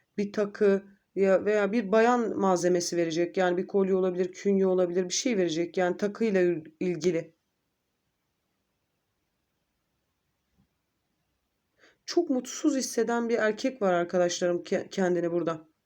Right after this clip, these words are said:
Yani böyle bir, e, saçları böyle siyahlı gibi. Siyahlı gibi saçları. E, uzun boylu bir erkek arkadaşlarım.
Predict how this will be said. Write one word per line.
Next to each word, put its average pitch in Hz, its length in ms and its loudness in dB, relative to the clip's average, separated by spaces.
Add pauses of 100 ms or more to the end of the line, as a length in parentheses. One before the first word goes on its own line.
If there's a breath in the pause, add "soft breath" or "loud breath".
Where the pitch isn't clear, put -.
(720 loud breath)
Yani 196 300 2
böyle 214 240 2
bir, - 420 -6
e, 190 420 4
saçları 202 580 -2
böyle 202 400 0 (1160)
siyahlı 208 800 -2 (500)
gibi. 180 480 -2 (2750)
Siyahlı 196 520 0
gibi 180 140 -4
saçları. 180 680 -2 (400 soft breath)
E, 185 400 4 (440)
uzun 233 300 0
boylu 202 240 4
bir 190 60 4
erkek 185 360 2
arkadaşlarım. 185 760 0